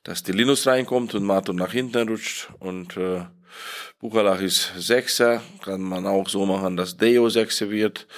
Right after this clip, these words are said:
und, äh, und dann, äh, Michi spielt links,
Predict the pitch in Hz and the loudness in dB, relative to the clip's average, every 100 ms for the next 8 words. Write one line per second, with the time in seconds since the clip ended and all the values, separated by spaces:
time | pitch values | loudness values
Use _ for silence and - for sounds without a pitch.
0 | - - - - 92 87 90 92 90 - | -14 -14 -16 -8 -6 -4 -4 -2 -2 -4
1 | - - 87 - 87 85 90 92 95 95 | -6 -10 -10 -8 -8 -8 -6 -4 -4 -2
2 | 107 120 120 107 117 117 110 113 113 - | 0 0 -2 -2 2 0 2 2 2 0
3 | - | -2